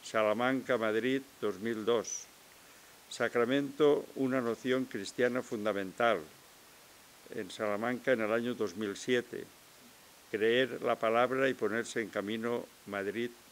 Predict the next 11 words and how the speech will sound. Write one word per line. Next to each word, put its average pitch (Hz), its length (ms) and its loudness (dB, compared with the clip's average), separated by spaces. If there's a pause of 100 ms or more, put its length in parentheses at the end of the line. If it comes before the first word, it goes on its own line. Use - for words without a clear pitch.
dos 92 200 -8
mil 113 260 -4 (140)
dieciséis. 98 720 -6 (1200)
Y 113 80 -2
ahora, 127 460 4 (560)
pues, 104 260 0
tenemos 110 720 -4 (800)
la 110 80 0
posibilidad 113 800 2
de 113 160 0
escuchar 117 520 0